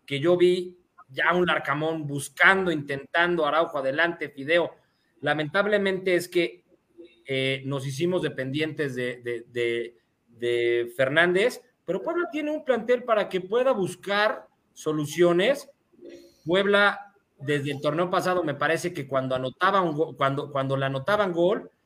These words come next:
cuando tenía que proponer, a veces le costaba.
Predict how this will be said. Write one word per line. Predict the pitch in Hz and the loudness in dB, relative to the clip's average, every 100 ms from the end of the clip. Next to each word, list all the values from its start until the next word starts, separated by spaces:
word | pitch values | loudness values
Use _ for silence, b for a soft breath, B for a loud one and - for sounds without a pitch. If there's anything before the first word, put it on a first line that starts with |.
| _ - | _ -8
cuando | 139 135 131 | -4 -2 -2
tenía | 147 190 | -2 -2
que | 202 214 | -2 -2
proponer, | 160 151 135 143 147 175 262 269 _ _ _ | 0 -2 -2 -2 0 2 2 -2 _ _ _
a | - | -6
veces | 165 175 - | -4 -4 -4
le | - | -4
costaba. | 135 - 226 208 117 - | -4 0 2 2 -2 -10